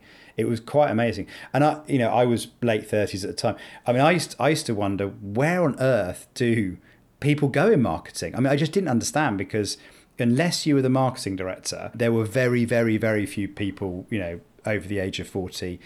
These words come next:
in the team, because of course people were always moving on to the next thing. And, you know, recruiters say, "I want two years experience, I want five years experience." No one seems to go, "I'd really value twenty-five years of experience." So how, how do we change that? Because I,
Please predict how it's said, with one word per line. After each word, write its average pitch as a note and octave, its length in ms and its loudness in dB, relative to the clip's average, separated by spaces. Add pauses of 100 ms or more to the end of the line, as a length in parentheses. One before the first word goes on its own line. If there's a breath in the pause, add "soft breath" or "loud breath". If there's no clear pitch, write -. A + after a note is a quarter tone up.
(300 loud breath)
in G#2+ 180 0
the F#2 60 -6
team, C3 340 2
because G2+ 240 -6
of - 60 -14
course A#2 100 -2
people C3 380 -2
were A2+ 160 2
always A2 340 0
moving G#2 240 0
on G2+ 80 -2
to F#2 80 -10
the G#2 60 -6
next F#2+ 240 -6
thing. D3 180 0
And, F#2+ 100 -4 (320 loud breath)
you - 80 -2
know, D#2 120 -4
recruiters G#2 500 -4
say, F#2+ 240 -4 (100)
"I F2 80 -10
want F#2 280 -8
two - 140 -2
years G2+ 220 -2
experience, E3 600 -2
I F#2 60 -10
want G2 180 -10
five G3 260 0
years G#2 140 -2
experience." - 340 -8 (400 loud breath)
No F3+ 160 4
one G#3+ 120 4
seems E3+ 260 2
to - 60 -6
go, A#2+ 240 0
"I'd C3 180 -4
really A3+ 220 0
value D#3+ 340 2
twenty-five G#2+ 720 -2
years F2+ 200 -6
of F2 80 -12
experience." G2 560 -4
So G#2+ 280 -2
how, A3+ 320 0
how F3+ 200 2
do C#4+ 80 4
we C4+ 140 4
change E3 720 2
that? A#2+ 400 0
Because - 380 -4
I, - 280 -6